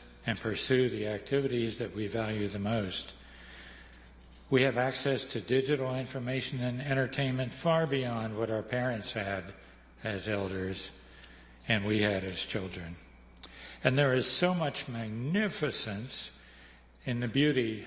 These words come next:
of our natural environment and the miraculous life of interdependence that connects us all.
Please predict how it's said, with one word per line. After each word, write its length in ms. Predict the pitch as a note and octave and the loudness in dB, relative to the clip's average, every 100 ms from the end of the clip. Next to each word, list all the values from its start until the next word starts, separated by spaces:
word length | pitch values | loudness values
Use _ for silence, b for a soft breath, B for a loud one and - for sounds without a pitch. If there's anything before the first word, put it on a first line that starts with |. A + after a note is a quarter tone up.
| - | -6
of 100 | A2+ | -2
our 140 | A#2+ | 0
natural 560 | A#2 A#2+ A#2 - A2 A2 | 2 0 0 -2 -2 -2
environment 680 | G#2 A2 B2+ C3 G#2+ F#2 F2 - B B B B | -2 0 2 2 -2 -6 -8 -16 B B B B
and 140 | A#2+ A#2 | -6 -2
the 40 | |
miraculous 1300 | A2+ A2 A#2+ C3+ B2 G#2 G#2 A2 G2+ - - - - - - | 0 4 4 4 2 -2 -2 -2 -4 -6 -8 -10 -14 -20 -8
life 540 | A2+ A#2 A#2+ A2 - - | -2 2 2 0 -4 -8
of 200 | A2 A2 | -6 -4
interdependence 1000 | A2+ G#2+ G2+ G#2 - A2+ A2 G2+ F2 | -4 -2 -2 -2 0 0 0 -2 -4
that 140 | - G2 | -4 -6
connects 440 | - G#2 A2 - | -6 -6 -4 -4
us 220 | A2+ - | -4 -4
all. 300 | G#2 F#2 F2 | -4 -4 -8